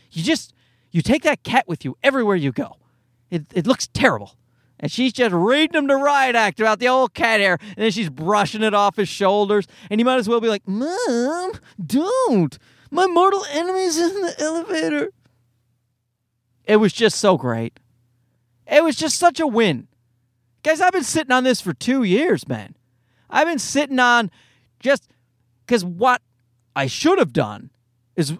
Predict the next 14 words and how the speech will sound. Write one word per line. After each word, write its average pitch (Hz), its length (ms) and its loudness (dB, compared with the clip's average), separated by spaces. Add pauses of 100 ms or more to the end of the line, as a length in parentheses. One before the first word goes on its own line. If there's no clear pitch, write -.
open 240 320 0
the 190 80 2
door. 175 680 0 (580)
You 277 100 -4
know, 262 60 6
I 185 80 4
should 202 140 4
have 254 100 4
understood 220 720 0 (160)
that 190 160 2
was 185 100 2
an 165 80 -2
aggressive 170 420 0
knock 127 300 0